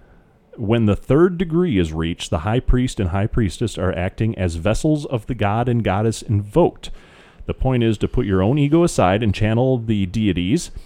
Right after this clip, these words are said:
but hang-ups about sex are hard to shake, even for some Wiccans.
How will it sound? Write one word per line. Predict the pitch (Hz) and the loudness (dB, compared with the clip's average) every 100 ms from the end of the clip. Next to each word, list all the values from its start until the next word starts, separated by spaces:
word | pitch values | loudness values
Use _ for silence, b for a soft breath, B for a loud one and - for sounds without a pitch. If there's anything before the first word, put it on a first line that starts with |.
| B B B | B B B
but | 117 160 - _ - | 2 2 -2 _ -6
hang-ups | 113 127 131 - | 0 0 0 -2
about | 123 123 - | 0 0 0
sex | 117 101 - | -2 -2 0
are | 107 | -2
hard | 87 90 92 | 0 -2 0
to | 135 | -4
shake, | - 87 90 - | 0 0 0 -6
even | 90 113 120 | -2 0 0
for | 156 | -2
some | - 90 123 | 0 -2 -2
Wiccans. | 95 110 147 - | -2 -2 -2 -4